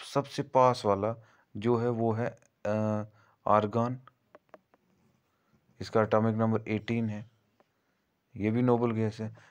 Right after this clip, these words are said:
तो इसको स्टेबल होने के लिए भी एक इलेक्ट्रॉन चाहिए,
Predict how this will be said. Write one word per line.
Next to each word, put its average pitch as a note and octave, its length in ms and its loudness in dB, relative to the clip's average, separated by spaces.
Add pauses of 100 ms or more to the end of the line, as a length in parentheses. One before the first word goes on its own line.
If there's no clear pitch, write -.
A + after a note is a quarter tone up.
(140)
तो - 220 -6
इसको B2 380 -4
स्टेबल B2 360 -2
होने B2+ 280 -2
के B2 120 -4
लिए A#2 240 -4
भी A#2 420 -6
एक A2 240 -2
इलेक्ट्रॉन G#2+ 420 -4
चाहिए, G2+ 420 -12